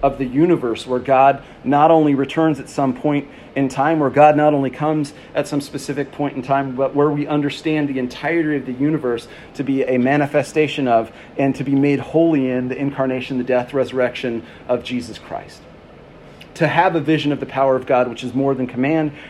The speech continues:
to have a vision of the power of God, which is more than just what we might believe or not believe, but a power of God from which the very principle of being emanates, and it's our job to worship and to, then to be, respond by being undivided, by leaning in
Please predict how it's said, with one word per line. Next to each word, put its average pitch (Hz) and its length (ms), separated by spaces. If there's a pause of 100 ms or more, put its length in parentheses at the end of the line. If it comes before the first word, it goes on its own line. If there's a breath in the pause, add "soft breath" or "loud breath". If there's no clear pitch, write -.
to 151 80
have 143 160
a 139 80
vision 139 300
of 131 60
the 127 60
power 131 280
of 123 100
God, 131 260
which 127 140
is 117 140
more 131 240
than 127 160
just 123 260 (240 loud breath)
what 143 160
we 147 80
might 135 240
believe 131 400
or 117 120
not 117 300
believe, 135 380
but 127 100
a 113 40
power 135 500 (220 loud breath)
of 127 140
God 135 340
from 131 180
which 135 220
the 127 80
very 139 340
principle 139 540
of 113 200
being 135 400
emanates, 113 540
and 123 140
it's 120 160
our 131 200
job 127 320
to 123 100
worship 127 460 (300 loud breath)
and 135 220
to, 135 200
then 135 280
to 139 120
be, 131 140
respond 131 720
by 123 160
being 127 340
undivided, 127 680
by 113 140
leaning 131 460
in 117 240